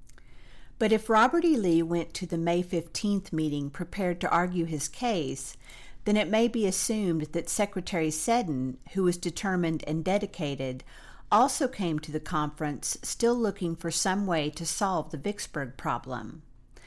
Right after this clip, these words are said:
After all, Vicksburg remained the Confederacy's overriding crisis of the moment. The latest message that had reached Richmond from Mississippi Governor John Pettus had read,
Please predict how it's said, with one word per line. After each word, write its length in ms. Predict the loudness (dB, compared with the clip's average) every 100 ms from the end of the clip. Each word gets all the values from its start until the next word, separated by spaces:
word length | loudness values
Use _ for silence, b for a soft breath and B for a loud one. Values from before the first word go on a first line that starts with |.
| B B B 0
After 320 | 0 2 4
all, 480 | 8 8 6 0 -4
Vicksburg 640 | 2 2 2 0 2 2
remained 400 | 2 4 4 2
the 80 | 0
Confederacy's 920 | -2 0 0 2 2 0 -2 -2 0 0
overriding 640 | 0 0 2 2 2 -2
crisis 720 | -2 0 2 0 -2 -4 -6
of 160 | -8 -4
the 80 | -2
moment. 580 | 0 0 -2 -6 -14 -16 -18 B B B B B
The 80 | 0
latest 460 | 6 6 6 2 2
message 500 | 2 2 2 0 2
that 160 | 0
had 180 | 0 0
reached 380 | 2 2 0 -2
Richmond 560 | -2 -2 -2 -2 -2 -2
from 180 | 0
Mississippi 580 | 0 0 -2 -4 -2 -2
Governor 380 | 2 0 2 -2
John 360 | 0 0 0 -2
Pettus 480 | -2 0 0 -2 -6
had 160 | -6
read, 480 | -2 0 0 -2